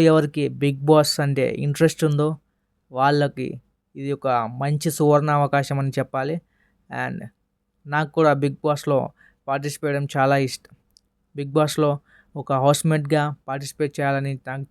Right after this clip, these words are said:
చాలా కోరిక. And నేను కూడా ఇప్పుడే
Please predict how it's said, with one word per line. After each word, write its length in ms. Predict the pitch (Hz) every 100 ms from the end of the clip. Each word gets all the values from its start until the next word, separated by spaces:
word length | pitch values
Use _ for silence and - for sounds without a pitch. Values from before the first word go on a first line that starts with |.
| 147
చాలా 200 | 135 139 139
కోరిక. 260 | 139 131 139 160 _ _ _ _ - 135
And 200 | 127 123 - - 143
నేను 200 | 151 147 -
కూడా 240 | 156 139 123 120 _ _ _ _ _ 147
ఇప్పుడే 280 | 139 160 156